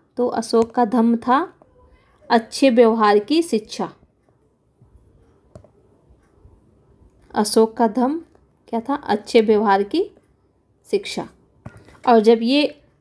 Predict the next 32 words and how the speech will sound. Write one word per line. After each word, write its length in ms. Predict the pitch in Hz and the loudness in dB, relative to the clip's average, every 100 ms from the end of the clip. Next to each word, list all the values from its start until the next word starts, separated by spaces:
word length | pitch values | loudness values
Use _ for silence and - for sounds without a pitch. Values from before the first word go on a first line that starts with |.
| _ - | _ -6
अशोक 380 | 240 233 262 269 | -4 2 0 2
का 80 | 269 | 0
धम्म 240 | 254 269 | 0 -2
अच्छे 300 | - 240 277 | -2 -4 -2
व्य-, 140 | 240 | 0
इसको 240 | 240 240 262 | 0 0 2
आप 360 | 262 254 262 | 4 4 2
जीएस 480 | 240 - 220 220 254 | -4 -2 -4 0 -2
थ्री 240 | 254 240 240 | -2 -4 -2
में 300 | 240 233 - 220 | -2 -6 -10 -14
सामाजिक, 640 | - 226 220 208 233 226 | -4 -2 0 -2 -4 -2
उसमें 280 | 220 226 220 | -2 -2 0
भी 160 | 226 | 0
आप 300 | 220 208 208 | 2 -2 -2
जो 640 | 214 202 196 214 208 208 - _ _ _ _ _ - - _ _ _ | -4 -4 -2 2 2 2 -6 _ _ _ _ _ -20 -20 _ _ _
समाज 400 | - 240 226 233 | 0 2 4 4
में 140 | 247 240 | 2 0
व्याप्त 340 | 233 226 - | 0 0 -2
बुराइयां 480 | 220 226 208 208 220 | -4 -2 -4 -4 -2
हैं, 60 | |
उनको 280 | 226 226 233 | -2 0 0
दूर 180 | 220 226 | 0 -2
करने 320 | 226 220 220 | -2 -2 -2
के 120 | 226 | -2
लिए 160 | 220 220 | 0 0
भी 200 | 214 220 | 0 2
एक 220 | 214 220 | 2 2
ये 100 | 226 | 0
भी 100 | 208 | 0
डाल 180 | 214 208 | 0 -2
सकते 360 | 208 208 - 208 | -2 -6 -4 -6
हैं 180 | 214 | -6